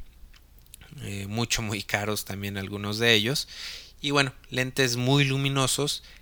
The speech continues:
que aparte de ser luminosos, pues se integran al estabilizador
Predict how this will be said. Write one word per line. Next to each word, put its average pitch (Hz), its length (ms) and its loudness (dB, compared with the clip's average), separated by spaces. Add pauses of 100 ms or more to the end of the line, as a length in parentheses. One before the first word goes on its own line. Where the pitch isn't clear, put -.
(200)
que 104 380 4
aparte 120 460 6
de 104 120 4
ser 117 240 4
luminosos, 117 720 -2 (280)
pues - 320 0 (220)
se 107 600 -2
integran 113 760 4 (960)
al 104 180 2
estabilizador 104 880 2